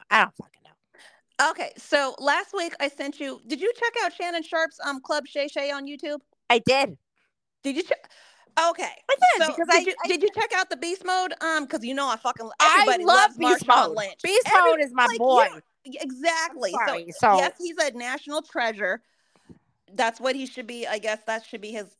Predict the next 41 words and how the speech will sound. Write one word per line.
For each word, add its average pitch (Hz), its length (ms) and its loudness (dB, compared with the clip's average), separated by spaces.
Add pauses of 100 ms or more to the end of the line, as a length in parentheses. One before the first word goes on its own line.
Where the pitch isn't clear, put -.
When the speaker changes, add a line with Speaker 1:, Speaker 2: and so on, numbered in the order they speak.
Speaker 2:
tagline 220 640 -6
or 185 120 -6
whatever. 185 440 -2
I 202 140 -6
know 226 160 -4
everybody 202 360 -4
knows 190 240 -8
him 170 80 -12
as 165 140 -14
the 170 100 -20
nas-, 175 260 -16 (220)
should 226 220 -14
be 190 100 -6
a 180 60 -6
national 180 420 -10
treasure, 185 420 -6
but 185 160 -8
he 269 300 -6
is 349 200 0
a 285 60 2
national 214 520 -8
treasure. 196 440 -6
Let's 220 240 -10
start 240 300 -6 (140)
there. 220 420 -2 (880)
I 359 220 0
fucking 330 260 -4
love 208 240 0
that 202 160 0
episode. 202 500 -4
So 269 120 -4
it 294 80 -2
made 453 180 -6 (160)
me - 60 -12
think, 330 280 -6
and 370 140 -4
I'm 427 80 -8 (100)
like, 392 220 -10
"Well, 359 220 -4
sh-, - 140 -20 (220)
since 370 240 -14